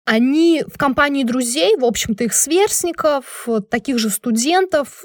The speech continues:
что-то обсуждали. По-моему, как раз, э, в этот момент их друг Филипп привёл, э, девушку, чтобы познакомить. И Бобби, как мне кажется, выглядела там просто отвратительно. Вот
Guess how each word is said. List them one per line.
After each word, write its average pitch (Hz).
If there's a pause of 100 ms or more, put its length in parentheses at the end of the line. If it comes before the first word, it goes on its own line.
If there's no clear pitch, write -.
что-то -
обсуждали. 262
По-моему, 262
как 262
раз, 254
э, 240
в 214
этот 269
момент 240 (140)
их 262
друг 269
Филипп 262 (120)
привёл, 240 (120)
э, -
девушку, 285
чтобы 294
познакомить. 262 (320)
И 269
Бобби, 320
как -
мне 254
кажется, 226
выглядела 320
там 208
просто 240
отвратительно. 220
Вот 226